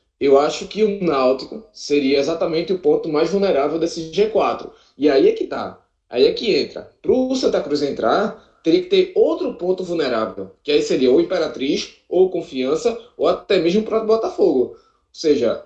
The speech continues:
eu acho que o Náutico é sim o ponto mais vulnerável, mas pro Santa Cruz entrar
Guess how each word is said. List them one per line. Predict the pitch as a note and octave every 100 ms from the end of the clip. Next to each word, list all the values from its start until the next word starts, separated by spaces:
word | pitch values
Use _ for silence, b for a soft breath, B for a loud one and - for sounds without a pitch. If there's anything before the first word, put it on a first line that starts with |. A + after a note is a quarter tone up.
| _ -
eu | D#3
acho | D#3+ G3+ -
que | A#3
o | F#3
Náutico | C#3+ C#3+ D#3 - - - _ -
é | C#3+ F3+
sim | - D#3 F#3+ B3+
o | -
ponto | - D#3+ E3
mais | D3+ D3
vulnerável, | D3 B2 A2+ A#2 F3+ - b b b -
mas | C#3+ C#3+ C#3+ F3+ - - _
pro | - A#3+
Santa | C4+ A#3+ A3
Cruz | E3
entrar | F3 C#3+ B2 A#2+ F#3